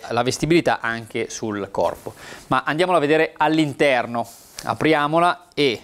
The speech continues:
vi farò notare una cosa molto interessante che ci permetterà di capire che realmente la qualità di Ixon è molto elevata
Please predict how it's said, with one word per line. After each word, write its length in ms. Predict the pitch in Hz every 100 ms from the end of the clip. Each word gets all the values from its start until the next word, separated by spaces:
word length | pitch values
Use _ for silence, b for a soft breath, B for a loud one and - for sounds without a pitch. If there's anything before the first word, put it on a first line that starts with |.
| - -
vi 160 | 120
farò 260 | - 135 139
notare 440 | 151 - 127 120
una 180 | 127 131
cosa 240 | 147 127
molto 320 | 156 165 156 139
interessante 760 | 160 175 - 165 156 156 135 B B B
che 160 | 139 123
ci 100 | -
permetterà 480 | 131 143 135 160
di 80 | 131
capire 500 | 147 139 156 156 139 B B B
che 240 | - 139 123
realmente 680 | 165 151 147 196 143 113
la 120 | 113
qualità 400 | - 127 120 139
di 160 | 120 131
Ixon 320 | 127 - 123
è 60 | 127
molto 260 | 135 147 185
elevata 460 | 160 139 139 139